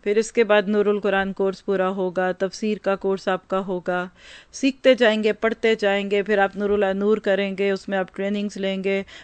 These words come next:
پھر آپ کو سیرہ پڑھائی جائے گی، حدیث پڑھائی جائے گی، دو، چار، چھ سال میں آپ خوب من جائیں گے، پھر آپ خود لوگوں کو دین کی بات بتائیں گے، مدد کریں گے۔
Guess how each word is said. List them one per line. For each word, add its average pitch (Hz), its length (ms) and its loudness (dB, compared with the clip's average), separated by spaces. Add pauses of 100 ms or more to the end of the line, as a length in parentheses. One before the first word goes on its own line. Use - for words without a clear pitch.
(100)
پھر 240 160 8
آپ 220 260 6
کو 214 120 2
سیرہ 220 320 2
پڑھائی 208 340 0
جائے 196 300 2
گی، 208 180 0
حدیث 226 340 -2
پڑھائی 208 320 0
جائے 208 180 0
گی، 233 100 -2 (140)
دو، 233 240 6
چار، 208 400 4
چھ 226 280 2
سال 196 300 0
میں 202 120 -2
آپ 202 120 -6
خوب 226 240 -4
من 190 220 -4
جائیں 170 260 -6
گے، 160 120 -10 (440)
پھر 240 140 6
آپ 233 240 6
خود 226 320 0 (120)
لوگوں 202 320 -2
کو 214 100 0
دین 202 220 -4
کی 208 120 -4
بات 190 260 0
بتائیں 185 380 -6
گے، 196 100 -2
مدد 180 340 -6
کریں 185 220 -4
گے۔ 202 60 -4